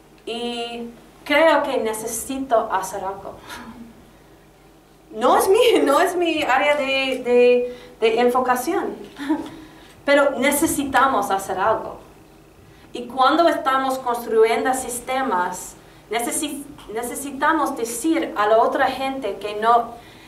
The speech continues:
que no puede entender al mismo nivel que nosotros, qué está pasando.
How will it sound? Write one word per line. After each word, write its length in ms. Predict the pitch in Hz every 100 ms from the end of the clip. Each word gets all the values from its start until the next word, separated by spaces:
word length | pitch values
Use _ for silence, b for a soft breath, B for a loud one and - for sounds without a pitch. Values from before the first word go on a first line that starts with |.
| B - - - - - - -
que 120 | 262
no 140 | 269
puede 300 | 285 285 277
entender 540 | 254 262 254 254 254 214
al 160 | 208
mismo 340 | 208 220 233 233
nivel 400 | 202 196 202 226
que 80 | 226
nosotros, 720 | 202 - 196 190 302 311 - - -
qué 100 | 277
está 240 | 277 269 233
pasando. 560 | 190 170 175 160 -